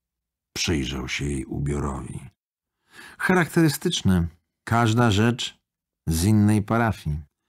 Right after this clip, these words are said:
Połatane szaro-granatowe spodnie od kombinezonu, cokolwiek za duże. Ubłocone tenisówki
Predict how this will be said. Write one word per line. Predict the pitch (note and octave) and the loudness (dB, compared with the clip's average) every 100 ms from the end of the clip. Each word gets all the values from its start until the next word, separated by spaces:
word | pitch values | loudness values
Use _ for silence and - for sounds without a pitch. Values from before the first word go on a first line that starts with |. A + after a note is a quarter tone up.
| _ - - - - | _ -20 -18 -16 4
Połatane | E3+ E3+ D3 F#3 E3 | 6 6 6 6 6
szaro-granatowe | C#3+ E3 D#3+ C#3 D3 C#3 C3+ C#3 C3 | 6 4 4 4 6 6 4 4 2
spodnie | - - D3+ C3 B2 | 0 2 2 4 2
od | G#2+ | 0
kombinezonu, | - A#2+ A2+ A2 A2 G#2 G#2 G#2 F#2+ F#2 E2+ _ _ _ - | -2 0 2 4 4 4 4 4 4 4 0 _ _ _ -10
cokolwiek | E2 E2+ D2+ D2 C2+ | -6 -2 0 0 0
za | C#2 | -2
duże. | B1+ C#2 A#1 A1 A1+ - _ _ _ _ _ _ _ | -2 -2 -4 -8 -10 -14 _ _ _ _ _ _ _
Ubłocone | G2+ F2+ G2 F#2+ F2+ F2 | 2 4 4 4 2 2
tenisówki | F2 E2+ E2+ G#2 - - D2+ | 2 2 2 0 -2 -4 -6